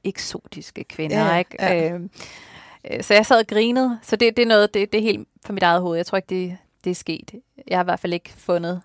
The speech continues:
Speaker 1: noget, der skulle ligne Foreign
Speaker 2: Nej.
Speaker 1: Flavors i Danmark. Men... Øhm, jeg synes i hvert fald, der var et eller andet sjovt over at lave en konkurrent, der, der, øh, tager alt det, vi kender,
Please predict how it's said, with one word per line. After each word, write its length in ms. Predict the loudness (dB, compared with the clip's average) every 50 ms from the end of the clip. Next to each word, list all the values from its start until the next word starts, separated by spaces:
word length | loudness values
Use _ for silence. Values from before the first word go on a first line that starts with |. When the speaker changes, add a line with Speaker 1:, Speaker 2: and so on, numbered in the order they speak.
| _ _
Speaker 1:
noget, 180 | -4 -4 -2
der 60 | -2 -6
skulle 260 | -6 -6 -6 -6 -4
ligne 180 | -6 -6 -8
Foreign 200 | -4 -2 0 0 0
Speaker 2:
Nej. 60 | -2 -4
Speaker 1:
Flavors 400 | -6 -6 -6 -6 -8 -10 -10 -10
i 20 |
Danmark. 380 | -8 -8 -8 -8 -8 -10 -10 -10 -12 _ _ _ _ _ _
Men... 300 | -12 -10 -10 -10 -10 -10
Øhm, 300 | -10 -10 -10 -12 -14 -16 -18 _ -20 -20 -20 -20 _ _ -20 _ _ -10
jeg 80 | -8
synes 180 | -8 -10 -10 -4
i 20 |
hvert 200 | -4 -4 -4 -2
fald, 160 | -4 -4 -4 -4 -8
der 60 | -6
var 160 | -4 -4 -4
et 40 | -4 -4
eller 100 | -6 -8
andet 220 | -6 -6 -8 -8
sjovt 340 | -6 -4 -4 -4 -4 -4 -8
over 200 | -6 -4 -4 -2
at 80 | -2
lave 180 | -2 -2 -4 -4
en 100 | -6 -10
konkurrent, 580 | -10 -12 -12 -10 -10 -14 -10 -6 -6 -6 -6 -10 _ _ -12
der, 220 | -12 -10 -10 -12 -12 _
der, 220 | -12 -10 -10 -10 -10 -12
øh, 180 | -12 -14 -14 -16 -18 -20 _ _ -6
tager 180 | 0 0 0 0 0
alt 180 | -4 -4 -4 -8 -14 _ -10
det, 120 | -10 -10
vi 80 | -10 -14
kender, 380 | -8 -6 -6 -4 -4 -6 -6